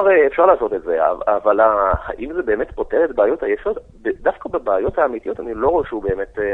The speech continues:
מטפל בצורה יסודית ו-, וראויה. כי יש מחסור, יש מחסור בד-, בדיור.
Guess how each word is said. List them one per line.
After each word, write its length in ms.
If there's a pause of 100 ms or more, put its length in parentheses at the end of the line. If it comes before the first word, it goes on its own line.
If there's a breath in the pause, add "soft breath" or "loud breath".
(140)
מטפל 460
בצורה 380
יסודית 520
ו-, 320 (140)
וראויה. 520 (480 loud breath)
כי 80
יש 180
מחסור, 400
יש 100
מחסור 300
בד-, 280
בדיור. 400